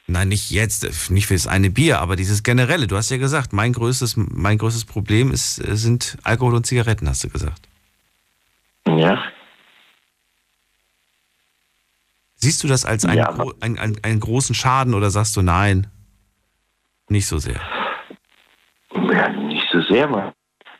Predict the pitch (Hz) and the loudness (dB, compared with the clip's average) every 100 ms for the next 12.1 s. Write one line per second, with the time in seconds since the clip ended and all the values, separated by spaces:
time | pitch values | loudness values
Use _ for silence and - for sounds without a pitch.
0 | _ - 95 113 113 110 - - 107 104 | _ -4 -2 0 0 0 0 -2 -2 -4
1 | - 98 - 113 135 131 - 87 - - | -6 -8 -4 -2 -2 -4 -12 -14 -12 -6
2 | - - - 139 131 - - - 131 143 | -4 -4 -2 -2 -4 -12 -10 -4 -4 -2
3 | 135 143 147 160 156 156 156 170 160 147 | -2 0 0 0 -2 -2 -2 0 -2 0
4 | 165 165 165 156 _ _ _ _ _ _ | 0 0 -2 -4 _ _ _ _ _ _
5 | - 107 120 123 107 107 110 - 127 151 | -4 -2 0 0 0 -2 -2 -4 -4 -4
6 | - 131 139 147 139 117 98 90 85 67 | -4 -2 0 -2 -2 0 0 0 -2 -4
7 | 78 95 - 127 143 143 - 113 107 87 | -4 -6 -2 -2 -2 -4 -4 -2 0 0
8 | 98 87 95 95 95 92 98 87 92 92 | 0 0 0 0 0 0 -2 0 2 2
9 | 92 - - - - - - - - 120 | 0 -4 -16 -20 -20 -20 -18 -6 -4 -2
10 | - 113 - 101 101 117 139 - 117 - | -2 -2 0 0 0 -2 -2 -4 -4 -2
11 | 131 127 - - 113 139 156 110 95 92 | -4 -4 -10 -2 0 0 -2 -6 -6 -4
12 | 101 | -4